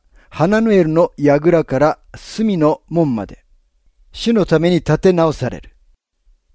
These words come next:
はかり縄はさらに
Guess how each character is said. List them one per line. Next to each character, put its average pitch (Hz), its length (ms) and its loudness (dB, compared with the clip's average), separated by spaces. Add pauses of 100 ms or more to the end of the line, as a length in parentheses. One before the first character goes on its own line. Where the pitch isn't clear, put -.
(580)
は 165 140 -2
か 214 140 4
り 190 80 -4
縄 170 320 4
は 135 320 0
さ - 240 0
ら 175 100 4
に 160 260 -2